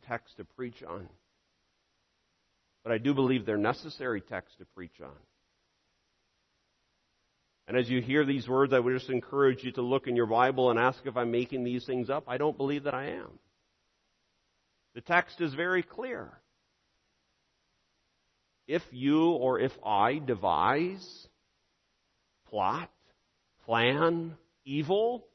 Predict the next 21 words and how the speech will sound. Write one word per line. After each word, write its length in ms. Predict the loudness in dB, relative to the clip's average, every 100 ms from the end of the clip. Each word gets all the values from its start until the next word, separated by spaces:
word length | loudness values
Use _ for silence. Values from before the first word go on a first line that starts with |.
| -8
towards 460 | 0 2 2 2
our 300 | 0 0 0
fellow 400 | -4 -4 -2 -2
man, 500 | -2 -2 0 -2 -4 -10 _ _ _ _ _ _ _ _ _ _
be 140 | -6
forewarned. 840 | -6 -2 0 0 2 2 2 -4 -10 _ _ _ _ _ _ _ _ _ _ _ _ _ _ _ _ _ -6
God 320 | 2 2 2 0
says, 460 | 2 4 4 0 -8
"Against 400 | 0 2 0 -4
this 180 | -10 -8
family 460 | -2 0 2 2
I 200 | 2 2
am 180 | 2 2
devising 640 | 0 0 2 2 2 0 0
disaster." 760 | -2 -2 -4 -4 -10 -10 -12 _ _ _ _ _ _ _ _ _ _ _ _ _ _
A 80 | -6
disaster 600 | -4 4 4 4 4 2
which 240 | 2 -2 -4
you 80 |
cannot 400 | -2 2 4 4
escape. 480 | 2 -2 -4 -4 -6